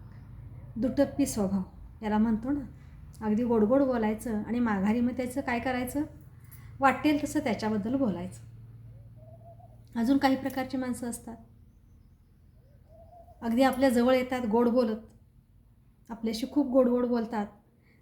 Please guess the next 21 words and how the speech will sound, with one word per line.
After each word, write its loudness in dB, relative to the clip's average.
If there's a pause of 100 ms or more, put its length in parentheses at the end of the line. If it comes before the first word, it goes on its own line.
आणि 0
गोड 4
बोलत 0 (960)
आपल्याला 0
बोलतं 4
करतात. -10 (1120)
एवढं 6
बोलतं 4
करतात, -2
एवढं 4
बोलतं 2
करतात -4 (520)
की 2
असं 4
म्हणतात, 4 (420)
"तुझं 4
आणि 8
माझं 4
नातं -2
आता -6
अगदी -4